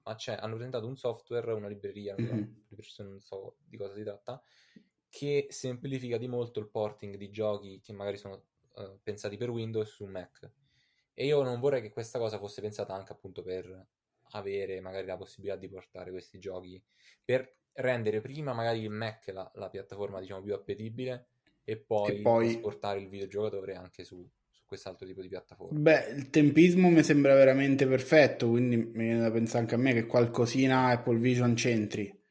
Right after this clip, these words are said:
Speaker 2: E se non altro, comunque, se non per questo, c'è sempre Apple Arcade con tutti i giochi su App Store
Speaker 1: Sì,
Speaker 2: che
Speaker 1: sì, sì.
Speaker 2: girano nativamente anche di qua, perché poi il processore è lo stesso, quindi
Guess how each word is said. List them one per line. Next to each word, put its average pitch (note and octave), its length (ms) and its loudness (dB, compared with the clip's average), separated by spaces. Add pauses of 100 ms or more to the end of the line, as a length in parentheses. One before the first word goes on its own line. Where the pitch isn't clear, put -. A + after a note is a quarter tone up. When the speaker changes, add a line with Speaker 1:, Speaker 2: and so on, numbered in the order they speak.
(200)
Speaker 2:
E C#3 120 2
se F#3 220 8
non G3 160 8
altro, G#3 400 10
comunque, F3+ 320 10
se D#3+ 140 8
non D3+ 180 8
per D3 160 4
questo, D#3+ 320 6
c'è C#3 140 2
sempre B2+ 340 2
Apple C3+ 240 4
Arcade B2+ 680 4
con - 180 -6
tutti A#2+ 240 -4
i A#2+ 40 0
giochi A#2+ 280 6
su A#2 100 -2
App B2+ 140 4
Store B2 500 4
Speaker 1:
Sì, A2+ 40 -2
Speaker 2:
che B2 120 4
Speaker 1:
sì, G#2+ 140 0
sì. A#2 80 -2
Speaker 2:
girano B2+ 480 6
nativamente B2 600 4
anche B2 220 4
di B2+ 140 0
qua, C3+ 160 6
perché A#2+ 280 2
poi B2 140 2
il A#2 60 0
processore A#2+ 500 4
è - 40 10
lo C#3+ 80 4
stesso, B2+ 560 0
quindi B2 520 0